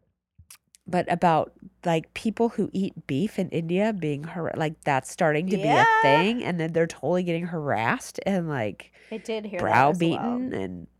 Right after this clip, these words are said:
Speaker 1: it's pretty interesting.
Speaker 2: Yeah, and the whole, I think it was on Vice News as well,
Speaker 1: Um.
Speaker 2: about how it's, like, a murdery business. Try, like, people steal cows and that's ju-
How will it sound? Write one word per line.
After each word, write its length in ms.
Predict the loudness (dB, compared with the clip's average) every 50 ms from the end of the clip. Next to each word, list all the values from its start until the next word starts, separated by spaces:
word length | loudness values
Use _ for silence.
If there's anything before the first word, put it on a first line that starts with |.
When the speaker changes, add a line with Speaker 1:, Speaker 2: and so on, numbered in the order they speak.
| _ -8
Speaker 1:
it's 200 | -8 -8 -8 -8
pretty 220 | -10 -12 -10 -10
interesting. 640 | -8 -10 -10 -12 -12 -18 -16 -14 -16 -16 -16 -18 _ _ -20 -20 -20 _
Speaker 2:
Yeah, 100 | -20 -18 -18 -18 -20 -20 -18 -12 -10
and 120 | -6 -2
the 80 | -2 -2
whole, 500 | 0 0 0 0 0 0 0 -2 -2 -4 -4
I 80 | -6 -8
think 240 | -6 -6 -8 -4
it 80 | -4 -2
was 140 | -2 -2 -2
on 160 | -4 -4 -4
Vice 320 | -8 -8 -8 -8 -10 -10
News 260 | -12 -10 -10 -12 -12 -16
as 160 | -18 -8 -6
well, 400 | -4 -4 -4 -6 -8 -10 -12 -14 _ _ -4
Speaker 1:
Um. 680 | -2 -2 0 0 -2 -2 -4 -6 -8 -10 -12 -14 -16 -18 _ _
Speaker 2:
about 560 | -18 -16 _ -8 -8 -4 -2 -2 -2 -2 -4 _
how 1120 | -12 -4 -2 -2 0 0 0 -2 -2 -4 -4 -6 -4 -4 -4 -4 -4 -4 -4 -4 -6 -8 _ _ _ -8
it's, 260 | -8 -8 -8 -8 -6
like, 160 | -6 -6 -4
a 160 | -4 -4 -4 -6 -8 -18 -20 -16 -14
murdery 1040 | -12 -10 -8 -8 -6 -6 -4 -4 -4 -4 -4 -4 -6 -6 -8 -10 -10 -12 -12 -12 -10
business. 760 | -6 -6 -4 -4 -4 -6 -8 -10 -10 -10 -12 -14 -14 -20 -20
Try, 340 | -18 -8 -4 -4 -2 -2 -4 -4
like, 180 | -6 -8 -8 -6
people 280 | -6 -6 -4 -4 -6
steal 560 | -8 -8 -8 -4 0 2 2 4 2 0 -2 -6 -18 _ _ _ -2
cows 600 | 0 2 2 4 2 0 0 -2 -2 -4 -4 -6
and 240 | -8 -8 -8 -12 -20 _ _ _ -16
that's 320 | -16 -14 -14 -16 _ -20 -20 -20
ju- 80 | -20 -20